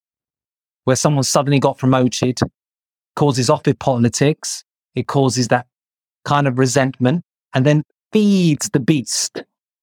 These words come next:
feeds the beast of using and taking.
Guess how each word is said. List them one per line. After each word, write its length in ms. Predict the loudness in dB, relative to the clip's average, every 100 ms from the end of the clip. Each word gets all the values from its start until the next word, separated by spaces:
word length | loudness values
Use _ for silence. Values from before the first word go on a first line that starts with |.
| _ -2
feeds 340 | 2 2 0
the 100 | -2
beast 480 | 0 2 2 -2 -6 -2
of 220 | 0 0
using 640 | 0 2 2 2 0 0 -4 _ _ _ _ _ -2
and 180 | -2 0
taking. 420 | -2 -2 -6